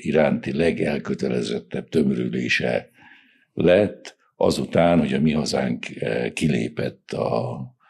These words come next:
Jobbikból, és Jobbik elindult egy nagyon komoly átalakítás útján. Ö, a Jobbik most szeretne betölteni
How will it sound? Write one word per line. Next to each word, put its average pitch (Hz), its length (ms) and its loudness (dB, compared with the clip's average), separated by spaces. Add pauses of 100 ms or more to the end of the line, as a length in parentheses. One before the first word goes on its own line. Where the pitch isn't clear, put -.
(480)
Jobbikból, 78 760 2 (540)
és - 280 -2 (220)
Jobbik 80 480 2
elindult 67 520 2
egy 65 120 0
nagyon 71 420 4
komoly 62 400 -2
átalakítás - 960 -4
útján. - 680 -6 (640)
Ö, 71 340 0
a 80 40 0
Jobbik 82 440 2
most - 640 2 (140)
szeretne 65 540 0
betölteni 67 1000 0